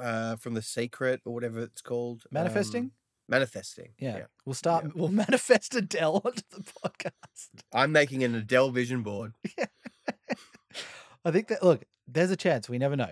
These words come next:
Speaker 2: We never know. There is a,
Speaker 1: Mm.
Speaker 2: there is a, uh, a small chance. Probably quite a small chance. Um, I, I did think for a second, maybe I was like, "Oh, could Alan Sugar be one?" Because I've been watching a bit of The Australian Apprentice.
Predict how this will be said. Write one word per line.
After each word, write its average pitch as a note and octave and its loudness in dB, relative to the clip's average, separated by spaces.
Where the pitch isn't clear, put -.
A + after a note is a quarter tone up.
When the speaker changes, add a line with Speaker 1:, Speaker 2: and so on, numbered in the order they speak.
Speaker 2:
We A#2 -8
never A#2 -4
know. F#2+ -14
There A#2 -4
is A2 -8
a, A#2+ -2
Speaker 1:
Mm. F2+ -16
Speaker 2:
there B2 0
is A#2+ -6
a, A#2 -4
uh, G#2 -8
a - -12
small D#3 -2
chance. - -6
Probably B3+ 8
quite E3 8
a C3+ -2
small A#2 -6
chance. - -14
Um, A#2+ -2
I, F3 10
I G3 8
did A3 2
think D4+ -2
for - 0
a F3+ 2
second, D#3+ 0
maybe C3 0
I B2 2
was A#2 -4
like, A#2 -6
"Oh, D#3 -4
could - -10
Alan C#3+ -4
Sugar A#2+ -4
be A#2+ -4
one?" G#2+ -6
Because A#2+ -4
I've C#3+ 2
been D#3 0
watching D3+ -2
a C#3 -4
bit B2+ -2
of A#2+ -4
The A#2 -4
Australian A2 -6
Apprentice. G#2 -14